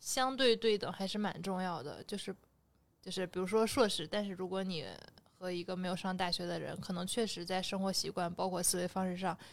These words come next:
是会有一些矛盾在的。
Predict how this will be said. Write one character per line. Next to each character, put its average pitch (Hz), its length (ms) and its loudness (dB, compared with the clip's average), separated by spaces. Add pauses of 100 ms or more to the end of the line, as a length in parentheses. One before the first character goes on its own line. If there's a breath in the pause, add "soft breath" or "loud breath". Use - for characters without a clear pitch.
(100 loud breath)
是 - 160 2
会 208 160 4
有 160 140 4
一 160 100 -2
些 170 580 2 (360)
矛 165 240 -2
盾 190 260 4
在 156 240 0
的。 - 60 -18